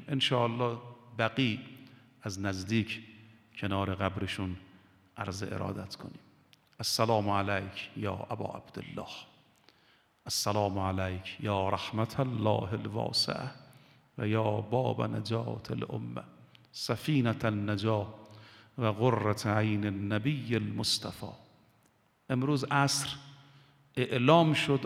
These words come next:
آمادهٔ حرکت به کوفه باشید. این کاروانی که داغ دیدن، مصیبت دیدن، فصل دوم کربلا امروز آغاز شد. جهاد تبیین رو اول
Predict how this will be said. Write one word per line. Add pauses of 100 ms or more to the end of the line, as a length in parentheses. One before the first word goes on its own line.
آمادهٔ
حرکت
به
کوفه
باشید. (1080)
این
کاروانی
که (720)
داغ
دیدن،
مصیبت
دیدن، (240)
فصل
دوم
کربلا (580)
امروز
آغاز
شد. (640)
جهاد
تبیین
رو
اول